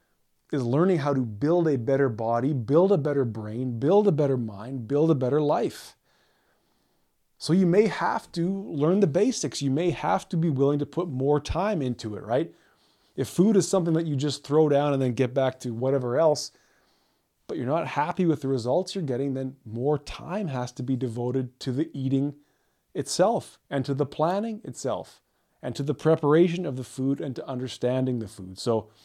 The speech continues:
I'll get <laughs> off the soapbox here. What you eat, that's a deeper question.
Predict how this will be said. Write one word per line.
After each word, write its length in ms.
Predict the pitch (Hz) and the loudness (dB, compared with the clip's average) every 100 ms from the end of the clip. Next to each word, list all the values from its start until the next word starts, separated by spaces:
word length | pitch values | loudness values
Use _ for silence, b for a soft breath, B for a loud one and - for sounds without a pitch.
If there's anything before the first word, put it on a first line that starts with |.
| b b | b b
I'll 80 | 117 | -4
get 180 | 107 - | 2 6
<laughs> 0 | |
off 160 | 220 - | 4 4
the 100 | 135 | -2
soapbox 600 | 135 127 113 117 113 - | 0 -2 -2 -4 -4 -6
here. 280 | 113 107 107 b b b b b b b b b b b b b b b b b b _ _ | -6 -6 -12 b b b b b b b b b b b b b b b b b b _ _
What 340 | - 113 185 247 | -4 2 4 4
you 160 | 190 | 2
eat, 300 | 202 165 170 - _ _ _ | 4 2 0 -6 _ _ _
that's 260 | 143 147 143 | 0 0 2
a 60 | |
deeper 300 | 127 143 123 | 2 2 2
question. 560 | 113 120 104 - - | -2 -2 -2 -4 -10